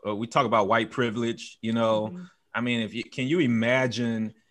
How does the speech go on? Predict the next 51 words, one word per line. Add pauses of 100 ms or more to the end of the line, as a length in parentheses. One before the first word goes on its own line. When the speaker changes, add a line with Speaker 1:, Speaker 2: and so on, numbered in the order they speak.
(120)
Speaker 1:
if
it
was
a
bunch
of
black
people
climbing
over
the
walls,
you
know,
doing
that,
trying
to
get
into
the,
the,
the, (120)
the
Capitol
build-, (340)
I
mean,
that,
that
would
have
been (160)
ridiculous. (360)
But (100)
I
think
that, (180)
you
know, (440)
I,
I,
I
don't
know
what
we,
we
have
titled
this